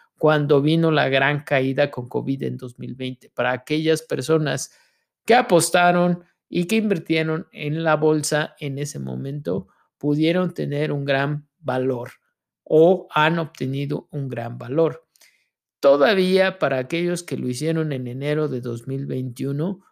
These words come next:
pudieron obtener grandes beneficios. Así que sin duda la bolsa, desde mi opinión, es el gran ganador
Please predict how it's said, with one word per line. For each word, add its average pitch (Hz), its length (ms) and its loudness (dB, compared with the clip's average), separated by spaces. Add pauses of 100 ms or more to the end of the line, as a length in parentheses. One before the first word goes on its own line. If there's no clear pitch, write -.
(140)
pudieron 156 480 2
obtener 139 680 -4 (120)
grandes 143 600 2
beneficios. 120 800 -8 (180)
Así 165 360 2
que 156 140 -2
sin 127 300 -4
duda 190 340 4
la 151 220 2
bolsa, 165 680 2 (140)
desde 131 240 -4
mi 131 140 -6
opinión, 151 580 -6 (240)
es - 400 -4 (120)
el 139 200 0
gran 160 380 2
ganador 147 680 2